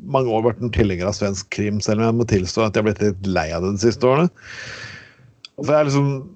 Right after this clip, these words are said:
er liksom der, de la-, de la inn det begrepet sin tid som til sånn her Nordic noir, liksom sånn, åh, det er så hardkokt og under den perfekte overflaten, så var det noe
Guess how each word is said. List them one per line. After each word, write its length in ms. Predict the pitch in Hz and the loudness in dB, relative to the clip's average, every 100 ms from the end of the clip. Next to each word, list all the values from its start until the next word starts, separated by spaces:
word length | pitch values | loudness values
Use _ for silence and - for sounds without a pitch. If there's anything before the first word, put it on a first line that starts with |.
| - | -6
er 140 | - 143 | 2 2
liksom 160 | 127 | 4
der, 120 | 120 127 127 - _ _ 123 - | 4 6 4 -2 _ _ -14 -6
de 80 | 139 | 0
la-, 140 | 143 - | 2 2
de 160 | 127 | 2
la 120 | 139 98 | 2 2
inn 80 | 78 | -2
det 80 | 90 | -4
begrepet 400 | 107 95 90 95 | -2 -4 -6 -6
sin 100 | 101 | -4
tid 100 | 101 | -2
som 100 | 107 | 0
til 120 | 110 | 0
sånn 140 | 107 101 | 2 2
her 100 | 107 | 2
Nordic 680 | 110 107 104 104 95 123 - | 2 4 4 4 4 2 0
noir, 580 | 123 113 113 120 107 90 | 0 2 2 2 2 0
liksom 280 | 92 92 92 | -6 -6 -4
sånn, 160 | 92 | -2
åh, 560 | 87 113 104 95 87 - - _ _ _ - _ _ _ - | 2 4 4 2 -2 -12 -18 _ _ _ -20 _ _ _ 0
det 80 | |
er 80 | 110 | 2
så 80 | 120 | 2
hardkokt 1120 | - - 127 110 104 - 123 120 - - - | 0 0 2 2 0 -6 -6 -6 -6 -6 -2
og 220 | 110 95 101 | 0 -2 -4
under 240 | 107 120 | -2 -2
den 180 | 123 117 | -2 -4
perfekte 580 | 113 123 - 117 - - | 0 0 0 -6 -4 0
overflaten, 920 | 156 131 101 101 123 131 117 - 143 117 | 2 2 0 -4 0 2 0 -4 -6 -4
så 160 | 107 | 0
var 100 | 101 | 0
det 80 | 104 | 2
noe 180 | 110 | 0